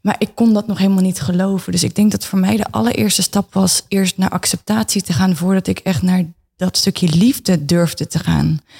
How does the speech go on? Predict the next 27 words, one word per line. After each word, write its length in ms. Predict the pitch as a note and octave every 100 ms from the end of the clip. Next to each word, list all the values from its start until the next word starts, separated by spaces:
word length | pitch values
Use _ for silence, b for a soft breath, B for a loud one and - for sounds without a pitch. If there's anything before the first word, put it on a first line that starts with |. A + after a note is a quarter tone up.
| B B B B B _
Dus 140 | - F3
ik 80 |
had 120 | G3 G3+
er 60 |
eigenlijk 160 | G3+ F3+
een 60 | F3 G3+
soort 40 |
van 160 | F#3+ -
tussenstap 560 | A3 - G#3 - F#3 -
in 180 | F#3 E3+
gemaakt 480 | F3+ F3 F3 -
van, 300 | - F#3 F3 - b b b b b
ja, 100 | F#3+
maar 80 | F3+
kunnen 220 | - G3+
we 60 | C3
eerst 160 | G3
eens 80 | -
even 140 | G3 -
kijken 280 | G3 F#3+
of 120 | F3 -
we 100 | F3+
tot 280 | F#3 -
acceptatie 680 | - - - - C4+ - F#3+
kunnen 260 | - F#3 F#3
kopen 300 | F3+ F3+ E3
voor, 200 | F3